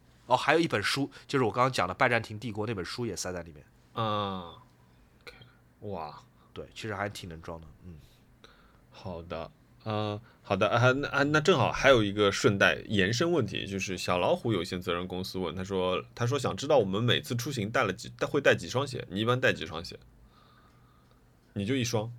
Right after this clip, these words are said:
Speaker 2: 你没得带备用。
Speaker 1: 啊？我都不知道这还，对，我好像从来不会说还带什么超过一双鞋，我就穿在脚上，
Speaker 2: 嗯。
Speaker 1: 我就那一双鞋。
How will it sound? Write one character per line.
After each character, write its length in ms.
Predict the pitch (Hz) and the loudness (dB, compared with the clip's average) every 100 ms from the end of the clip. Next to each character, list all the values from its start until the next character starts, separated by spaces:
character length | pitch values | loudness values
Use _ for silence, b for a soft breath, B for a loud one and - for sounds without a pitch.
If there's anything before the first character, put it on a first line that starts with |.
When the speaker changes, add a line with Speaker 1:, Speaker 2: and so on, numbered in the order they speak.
| - | -6
Speaker 2:
你 140 | 120 | 0
没 160 | 110 147 | 6 6
得 80 | 170 | 8
带 160 | 127 | 8
备 140 | 98 101 | 8 8
用。 40 | |
Speaker 1:
啊？ 0 | |
我 0 | |
都 60 | 95 | 8
不 40 | |
知 20 | |
道 80 | 226 | 6
这 100 | 226 | 6
还， 160 | 185 - B B B B B B _ - - _ _ - - - - | 4 2 B B B B B B _ -20 -20 _ _ -20 -20 -20 -2
对， 420 | - 302 233 135 120 | 4 10 10 10 4
我 640 | 127 123 135 170 160 202 | -2 -6 -12 -12 2 4
好 140 | 220 | 4
像 100 | 139 | 0
从 160 | 127 165 | 2 4
来 80 | 226 | 4
不 100 | 196 | 4
会 80 | 175 | 2
说 160 | 190 | 2
还 120 | 180 | 0
带 280 | 196 233 151 - | 2 2 2 -4
什 180 | - | -8
么 140 | 160 - - | -8 -8 -12
超 220 | - 269 | 0 2
过 120 | 302 | 4
一 60 | 196 | 2
双 160 | 165 214 | 0 -2
鞋， 220 | - 127 | -2 -2
我 100 | 135 | 0
就 120 | 220 | -2
穿 180 | - 226 | -4 -4
在 60 | |
脚 180 | 214 85 | -2 -2
上， 180 | 107 110 | -2 -2
Speaker 2:
嗯。 20 | |
Speaker 1:
我 60 | 107 | -2
就 100 | 101 | -4
那 100 | 98 | -4
一 40 | |
双 160 | 123 117 | -8 -12
鞋。 220 | - | -14